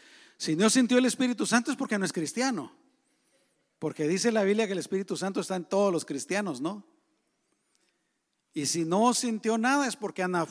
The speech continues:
más frío que el hielo. Así me dice mi esposa, porque yo no soy muy romántico.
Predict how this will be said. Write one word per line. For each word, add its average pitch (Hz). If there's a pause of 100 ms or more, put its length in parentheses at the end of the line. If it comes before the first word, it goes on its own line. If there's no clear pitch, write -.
(100)
más 170
frío 190
que 165
el 147
hielo. 160 (1040)
Así 120
me 127
dice 127
mi 123
esposa, 139
porque 113
yo 120
no 127
soy 139
muy 135 (220)
romántico. 135